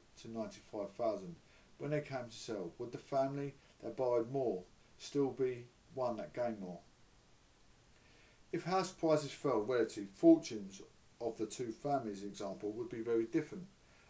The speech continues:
A resale of ninety-five thousand, which means each has suffered a capital loss of five thousand. For family B, which borrowed heavily,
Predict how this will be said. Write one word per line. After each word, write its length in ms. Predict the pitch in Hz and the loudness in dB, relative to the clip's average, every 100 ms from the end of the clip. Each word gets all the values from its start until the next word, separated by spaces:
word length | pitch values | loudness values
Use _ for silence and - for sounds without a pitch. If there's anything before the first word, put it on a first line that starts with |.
| - | -12
A 40 | 131 | 2
resale 420 | 165 175 - 117 | 4 4 2 0
of 100 | 107 | 0
ninety-five 580 | 117 110 - - 139 123 | -2 -4 -6 -4 -2 -2
thousand, 380 | - 98 92 98 | -4 -6 -6 -8
which 240 | 113 - | -8 -8
means 340 | 117 110 113 - - - - - - | -6 -6 -8 -14 -20 -20 -20 -20 -2
each 340 | 156 160 - - | 2 2 -2 -8
has 140 | 139 - | -8 -4
suffered 440 | - 143 - 107 | -2 -2 -4 -10
a 100 | - | -6
capital 300 | 117 113 113 | -8 -6 -6
loss 240 | 113 - | -4 -6
of 80 | 101 | -10
five 300 | - 113 101 | -8 -6 -4
thousand. 380 | 131 131 107 85 - - - - - - - - | -4 -4 -4 -10 -18 -20 -20 -20 -20 -20 -20 -2
For 340 | 147 143 135 - | 4 4 4 -4
family 380 | - 143 135 127 117 | -4 -2 0 -2 2
B, 320 | 135 139 135 - | 2 2 0 -10
which 220 | 113 - | -14 -6
borrowed 260 | 147 131 123 | 0 0 0
heavily, 480 | 131 143 107 101 | -2 -2 -2 -2